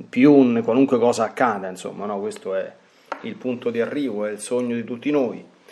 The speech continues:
No, Gesù dice: "Non appena l'anima entra nel mio volere e si decide a vivere in esso", attenzione, eh? Entra, quindi comincia a muovere, e si decide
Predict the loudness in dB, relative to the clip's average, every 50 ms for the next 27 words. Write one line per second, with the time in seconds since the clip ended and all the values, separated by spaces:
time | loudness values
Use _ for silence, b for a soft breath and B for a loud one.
0 | b b b b b b b b b 2 2 2 2 2 -2 -12 -10 -6 -4 -2
1 | 0 0 2 2 2 2 4 4 4 4 4 2 2 0 0 0 -2 -2 -2 -4
2 | -8 -8 -10 -8 -8 -6 -6 -4 -4 -6 -6 -8 -8 -10 -12 -16 -20 _ _ _
3 | _ _ _ _ _ _ _ _ _ _ _ _ _ _ _ _ _ _ _ _
4 | _ -20 -8 -4 -4 -2 0 0 0 0 2 2 2 4 6 6 8 8 6 6
5 | 4 0 0 2 2 2 2 0 -2 -6 -8 -10 -10 -10 -8 -8 -8 -8 -6 -4
6 | -4 -4 -4 -4 -6 -2 0 0 0 0 -4 -14 -20 _ _ _ _ _ _ _
7 | _ _ _ _ _ _ _ _ _ _ _ 2 2 4 4 4 2 2 4 4
8 | 6 6 4 2 -2 -8 -18 _ _ _ _ -18 -14 -12 -12 -12 -12 -12 -10 -10
9 | -10 -10 -8 -8 -6 -4 -4 -4 -4 -6 -8 -8 -6 -6 -2 0 0 0 0 0
10 | -4 -4 -4 -4 -6 -6 -8 -10